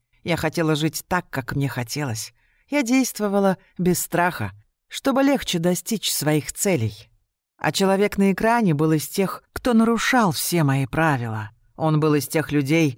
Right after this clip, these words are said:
которых я никогда не умела завоёвывать. Сегодня был первый день в моей новой школе, в моей новой жизни,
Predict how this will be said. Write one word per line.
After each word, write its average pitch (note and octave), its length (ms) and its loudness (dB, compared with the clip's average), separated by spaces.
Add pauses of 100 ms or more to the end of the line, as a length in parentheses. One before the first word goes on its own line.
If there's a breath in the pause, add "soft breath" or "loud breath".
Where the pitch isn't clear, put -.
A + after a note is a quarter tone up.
(160 soft breath)
которых F#3 420 0
я F3+ 220 2
никогда F3+ 480 2
не D#3+ 160 4
умела D3+ 480 2
завоёвывать. C#3 1120 0 (560)
Сегодня F#3+ 500 0
был F#3 200 4
первый E3+ 400 2
день G#3+ 240 2
в D#3+ 80 0
моей D3 260 4
новой C#3+ 280 2
школе, C3 540 -2 (200 soft breath)
в D#3 100 -6
моей D#3+ 300 4
новой D#3+ 320 4
жизни, C3+ 600 0